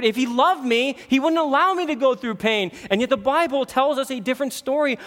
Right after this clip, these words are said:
about God's love for us. Look, the shady plant had been proof of God's love and grace, but so was the murderous worm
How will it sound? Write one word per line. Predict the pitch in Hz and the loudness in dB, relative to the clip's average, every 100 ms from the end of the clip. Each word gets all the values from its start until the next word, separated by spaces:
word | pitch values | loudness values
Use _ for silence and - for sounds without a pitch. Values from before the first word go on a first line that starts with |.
| - | -4
about | 180 247 294 | 0 2 2
God's | 254 240 240 | 0 0 0
love | 226 294 330 | 0 0 0
for | 254 226 | -4 -2
us. | 175 156 143 - - - - _ _ _ _ _ - - | 0 -2 -4 -14 -16 -20 -20 _ _ _ _ _ -20 -4
Look, | 262 262 | -2 0
the | 226 | -2
shady | - 277 302 311 | 0 0 0 -2
plant | - 262 302 | 0 0 2
had | 247 190 | 0 -2
been | 214 | -2
proof | 185 - 269 269 | -4 -2 -2 -2
of | 254 | -4
God's | 214 226 233 190 | 0 0 0 0
love | 202 226 220 | 0 0 -2
and | 220 190 | -6 -2
grace, | 220 233 185 - - - - | 0 0 -2 -8 -18 -6 -2
but | 226 - | -2 -4
so | - - 269 330 320 | -14 0 2 4 2
was | 285 294 | 2 0
the | 214 247 | 0 0
murderous | 208 226 277 285 285 254 | 0 0 0 0 -2 -4
worm | 247 190 269 226 214 | -6 0 0 2 -2